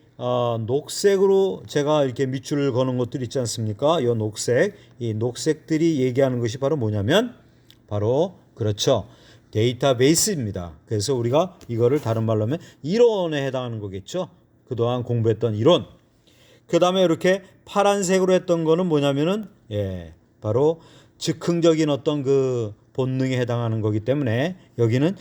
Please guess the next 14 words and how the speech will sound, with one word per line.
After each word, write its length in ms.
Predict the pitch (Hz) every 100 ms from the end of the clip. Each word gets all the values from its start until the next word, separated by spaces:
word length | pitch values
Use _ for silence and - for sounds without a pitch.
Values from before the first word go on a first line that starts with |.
| - -
현장감, 1040 | - 180 190 190 185 180 170 185 196 185 _ _
현실성, 960 | - 151 190 185 185 170 - 190 190 190 - _ _ _ _
그렇죠? 400 | 147 135 165 185 -
어떤 320 | 131 123 143
그, 420 | 127 127 123 110 95 - 98 - 113
어, 160 | 110
이론과 720 | 117 143 160 160 160 156 156 160
그다음에 260 | 143 147
현실이라는 680 | 147 180 180 175 156 143 127
말이 180 | 120 110
있지 180 | 101 120
않습니까? 580 | 104 - 98 - 160 104
그래서 220 | 87
이 80 | 123